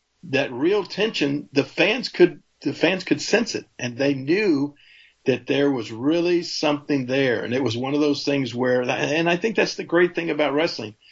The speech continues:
Uh, people like to say, you know, "Oh yeah, well, I know, you know, this is, a, this is, uh, predetermined and that sort of thing." But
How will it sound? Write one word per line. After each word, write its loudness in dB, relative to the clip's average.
Uh, -4
people 2
like 0
to -2
say, -2
you -8
know, -4
"Oh 0
yeah, 0
well, 2
I 0
know, 2
you 2
know, 2
this 2
is, -2
a, 2
this 0
is, 0
uh, 2
predetermined 0
and 2
that 2
sort 0
of -2
thing." -4
But 0